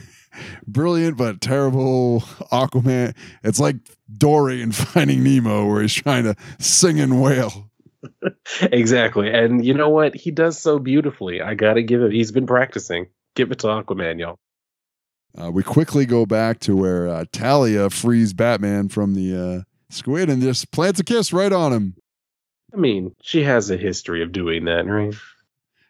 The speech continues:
Speaker 1: I, I don't know if they're, I can't remember. Batman acts a little surprised. So I'm assuming their relationship's not established, uh, on the cartoon anyway.
Speaker 2: Yeah, they probably haven't gone that far. Well, they probably don't wanna reference what <laughs> actually happened with all of that. So, like, no, they're just,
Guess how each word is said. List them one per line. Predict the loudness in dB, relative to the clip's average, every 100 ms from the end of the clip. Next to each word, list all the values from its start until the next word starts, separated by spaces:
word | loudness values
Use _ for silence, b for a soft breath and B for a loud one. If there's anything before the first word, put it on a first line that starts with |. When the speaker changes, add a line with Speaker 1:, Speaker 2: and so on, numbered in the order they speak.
| -8
Speaker 1:
I, | -6 -2
I |
don't | 0 2
know | 0
if | 0
they're, | 0
I | 0
can't | 0 2
remember. | 2 2 2 2 0
Batman | 0 0 2 2
acts | 0 0
a |
little | 0
surprised. | 0 0 2 2 0
So | 0
I'm |
assuming | 0 0 2 2
their | 2
relationship's | 0 0 -2 -4 -4 -4 -2
not | 0 0
established, | -2 -2 0 0 -2 -4 -6
uh, | -10 -10 B B B B _ -4
on | -2
the | 0
cartoon | 0 0 2 2 4 2
anyway. | 0 -2 -4 -12 _ _ -6
Speaker 2:
Yeah, | -2 -2 -4 _ B B B -2
they |
probably | 0 2 2
haven't | 0 2
gone | 0 2
that | 0 0
far. | -4 0
Well, | 2 2
they | 0
probably | 0 0 0
don't | -2
wanna | -2 -4 -8
reference | -6 -6 -6 -8 -6 -2
what | 0
<laughs> |
actually | 0 -2 -4 0
happened | 0 0 0
with | 2
all | 2 0
of | -2
that. | -6 -6
So, | -4
like, | -4 0
no, | 2 4
they're | 2
just, | 0 -6 -10